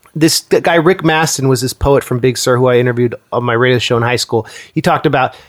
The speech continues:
like, okay, so here, so we're in a hotel right now. I'm holding a remote. You put a remote on the table. Who cares about the remote? But if you were to create, like, a, a fence around it, it's like, okay, well, the fence is a three D object. So where are you standing at the fence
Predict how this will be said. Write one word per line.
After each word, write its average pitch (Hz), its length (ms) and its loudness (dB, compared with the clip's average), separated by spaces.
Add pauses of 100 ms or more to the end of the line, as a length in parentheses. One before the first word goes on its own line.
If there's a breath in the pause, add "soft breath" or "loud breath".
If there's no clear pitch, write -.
(160 loud breath)
like, 131 320 -2
okay, 127 180 0
so 123 180 -2
here, 156 200 0 (160)
so - 180 2
we're 170 120 6
in 185 80 4
a - 20 4
hotel 151 300 2
right 113 100 2
now. 104 140 0
I'm 123 180 0
holding 151 260 4
a 139 60 4
remote. 117 440 2 (220 loud breath)
You 156 100 0
put 196 180 4
a - 20 6
remote 180 380 4
on 170 100 4
the 156 80 6
table. 127 560 2 (340 soft breath)
Who 208 80 -2
cares 233 240 2
about 180 220 2
the 147 80 2
remote? 147 400 2 (160 loud breath)
But 160 140 4
if 151 120 0
you 208 100 6
were 233 80 4
to 196 100 -2
create, - 480 2 (240)
like, 143 280 0
a, 135 320 2 (100)
a 143 60 2
fence 208 460 0
around 131 420 0
it, 127 200 -2 (300 soft breath)
it's - 180 -2
like, 131 200 0
okay, 165 520 2
well, 151 240 0 (300)
the 156 120 2
fence 214 320 2
is 175 80 4
a 156 80 4
three 170 220 0
D 156 120 4
object. 156 360 2
So 147 100 2
where 143 180 4
are 190 40 4
you 208 80 2
standing 160 280 2
at 147 100 0
the - 40 -8
fence 139 400 -2